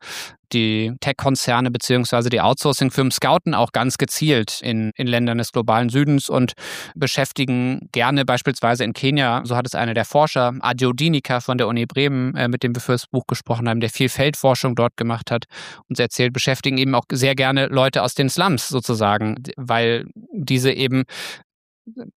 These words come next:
Unemploy the unemployed, unemployable, so, das ist das. Also die Leute, denen man sonst, die, das ist das Motto, das diese Outsourcing-Firmen sagen, ja. Wir, wir verschaffen ja den Menschen Arbeit, die sonst niemand anstellen würde. Und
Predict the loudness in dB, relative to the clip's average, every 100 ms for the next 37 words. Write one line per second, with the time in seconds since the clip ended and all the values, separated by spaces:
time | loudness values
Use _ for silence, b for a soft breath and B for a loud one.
0 | _ _ b b b -2 0 0 2 4
1 | 4 2 2 2 2 0 -2 -2 -6 -10
2 | -4 0 0 2 2 2 -2 -4 -2 0
3 | 0 0 -2 -2 -2 -4 -2 2 2 2
4 | 2 2 2 2 2 0 -8 -10 -4 -4
5 | -4 -8 -6 -4 -4 -4 -2 0 2 2
6 | 0 -2 0 0 2 0 0 -4 -2 -2
7 | -2 -4 -6 -6 -2 -2 -2 -4 -4 -4
8 | -2 -2 -2 -2 -2 -2 0 0 -2 -2
9 | -2 0 2 0 -4 B B B B -2
10 | 0 0 -2 0 2 2 2 0 2 0
11 | 2 2 2 0 -2 -10 _ _ _ _
12 | _ _ 0 0 -2 -6